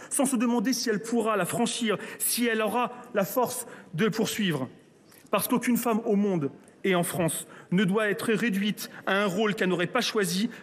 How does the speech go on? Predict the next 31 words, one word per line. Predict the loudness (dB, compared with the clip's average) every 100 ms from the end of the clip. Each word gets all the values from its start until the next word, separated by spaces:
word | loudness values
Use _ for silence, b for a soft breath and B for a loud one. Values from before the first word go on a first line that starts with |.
| -2
par | -2 0
peur | 0 2 2 -2
ou | 0
par | 2 2
manque | 2 2
de | 0
choix. | -2 0 -2 -2 -18 -20 B B B B B 2
Non, | 2 4
chers | 0 0
collègues, | 0 2 0 -4 -8 -18 B B
l'I | 2 2
V | 4 2
G | 2 0
de | 0
confort | 0 0 2 0
n'existe | 0 0 -2 0 0
pas. | 0 -2 -4 -20 -20 B B
Dire | 0 0
cela | 2 0 2
est | 2
non | 2
seulement | 2 2 2 2
réducteur, | 2 0 0 0 2 2 -2 B B
mais | 4
aussi | 4 2 2 2
et | 0
surtout | -2 -2 0 0
insultant | 2 0 0 2 0
pour | 2
les | 0
femmes. | 2 2 2